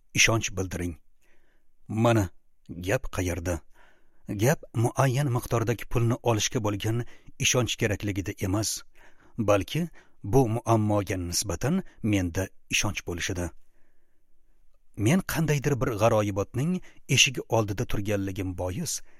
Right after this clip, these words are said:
o'zimni yanada kuchliroq his qilgan holda shag'al yotqizilgan so'qmoqdan ketib borardim. Oyoq uchida tepaga ko'tarilib,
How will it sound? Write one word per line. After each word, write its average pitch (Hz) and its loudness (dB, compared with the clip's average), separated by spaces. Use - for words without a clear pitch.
o'zimni 143 4
yanada 127 4
kuchliroq - -2
his - 0
qilgan 101 -2
holda 101 -4
shag'al 120 2
yotqizilgan 110 -2
so'qmoqdan 87 -4
ketib - -8
borardim. 82 -6
Oyoq 120 4
uchida 113 2
tepaga 104 -2
ko'tarilib, 92 -2